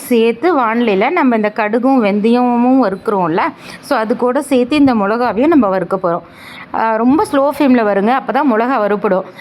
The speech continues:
இல்லைன்னு வச்சுக்கோங்களேன், கடுகும் வெந்தயமும் வந்து சீக்கிரமா வந்து கருப்பாயிடும், மிளகா வே-, வேகவே வேகாது. So, அது நல்லா வேகணும், நல்லா வறுபட்டு மொறுமொறுன்னு ஆகணும் அப்படின்னா, கம்ப்ளீட்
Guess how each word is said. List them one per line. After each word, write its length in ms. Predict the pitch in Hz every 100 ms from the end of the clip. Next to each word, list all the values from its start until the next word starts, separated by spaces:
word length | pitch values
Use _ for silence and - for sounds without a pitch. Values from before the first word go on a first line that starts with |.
| -
இல்லைன்னு 340 | 262 262 262
வச்சுக்கோங்களேன், 440 | 262 - 214 240 285
கடுகும் 420 | 220 226 285 277
வெந்தயமும் 400 | 247 240 262 247
வந்து 140 | 247 262
சீக்கிரமா 420 | 262 254 247 262
வந்து 200 | 233 254
கருப்பாயிடும், 640 | 269 226 254 247 220 277 302
மிளகா 300 | 226 226 240
வே-, 440 | 196 190 185 180 180 196 208 190
வேகவே 400 | 220 233 233 247
வேகாது. 460 | 214 190 185 175 - - -
So, 180 | -
அது 180 | 226 196
நல்லா 500 | 196 202 247 294 370
வேகணும், 640 | 262 240 254 254 247 277 381
நல்லா 440 | 254 208 220 285
வறுபட்டு 580 | 262 226 262 247 247 269
மொறுமொறுன்னு 640 | 226 220 233 233 240 277 233 214
ஆகணும் 340 | 220 226 240 214
அப்படின்னா, 320 | 196 214 277 440 - - - - - - - - - -
கம்ப்ளீட் 640 | 196 220 - 247 330 -